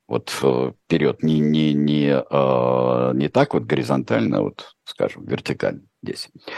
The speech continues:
<clears throat> Он очень много в ней, э, снят. Демокр-, э, Доминиканская партия, Доминиканская единственная партия.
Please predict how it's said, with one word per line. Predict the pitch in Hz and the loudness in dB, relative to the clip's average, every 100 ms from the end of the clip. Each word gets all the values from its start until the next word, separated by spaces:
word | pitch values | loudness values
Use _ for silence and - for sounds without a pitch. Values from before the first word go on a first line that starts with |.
| - - _ _ _ _ - | -12 -16 _ _ _ _ 6
<clears throat> | 254 175 127 95 - | 8 8 4 0 -8
Он | - 76 71 | -2 0 2
очень | 90 90 - 80 | 6 4 4 2
много | 85 110 85 | 6 4 4
в | 65 | 2
ней, | 82 85 - _ - | 2 2 -2 _ 0
э, | 67 67 62 60 58 55 | 2 4 2 2 0 -2
снят. | - 69 52 - - _ _ _ _ _ _ _ _ _ _ _ _ _ _ _ _ | -2 -2 -2 -8 -20 _ _ _ _ _ _ _ _ _ _ _ _ _ _ _ _
Демокр-, | 90 82 - 110 104 123 123 | -6 -6 0 2 6 4 4
э, | 113 120 113 113 | 6 8 8 8
Доминиканская | 123 131 143 196 - 151 | 8 6 8 6 6 4
партия, | 143 131 104 - 139 135 127 _ _ _ _ _ _ _ _ _ _ _ _ _ _ | 6 6 6 4 2 2 0 _ _ _ _ _ _ _ _ _ _ _ _ _ _
Доминиканская | - 90 101 170 180 - 151 | 0 2 4 4 2 2 0
единственная | 127 80 190 269 - 113 107 101 | 0 0 2 2 2 2 2 2
партия. | - 50 - - | -2 -6 -8 -16